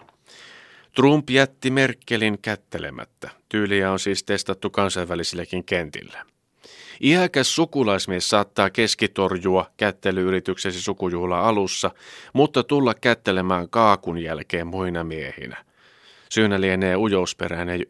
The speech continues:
jurous. Hakkuri. Olen haastatellut kuntoilua harrastavia miehiä.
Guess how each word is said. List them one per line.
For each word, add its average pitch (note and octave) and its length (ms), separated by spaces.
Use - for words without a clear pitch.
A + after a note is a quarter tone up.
jurous. - 760
Hakkuri. B2+ 800
Olen A#2 300
haastatellut B2 720
kuntoilua F#2+ 720
harrastavia F2 760
miehiä. F2 420